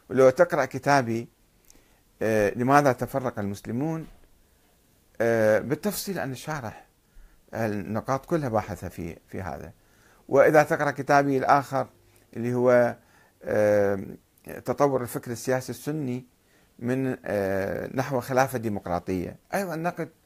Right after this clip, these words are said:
لكل الفكر السني. وإذا تقرأ كتابي الآخر الثالث ال-، آه، الفكر السياسي الوهابي، فأيضا أنا ناقد كل الفكر السياسي،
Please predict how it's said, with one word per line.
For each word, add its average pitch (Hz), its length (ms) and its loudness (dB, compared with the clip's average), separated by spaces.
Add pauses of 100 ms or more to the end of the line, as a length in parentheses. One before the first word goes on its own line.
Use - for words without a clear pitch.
(180)
لكل 156 220 -4
الفكر 165 320 -6
السني. 98 420 -6 (460)
وإذا 147 160 10
تقرأ 170 280 6
كتابي 160 400 6
الآخر 151 420 4
الثالث 147 400 4 (540)
ال-، 123 280 2
آه، 101 720 2
الفكر 127 300 -8
السياسي 127 500 -2
الوهابي، 123 640 4 (340)
فأيضا 151 340 6
أنا 143 240 0
ناقد 143 300 -2
كل 147 280 -4
الفكر 123 300 -8
السياسي، 117 540 -4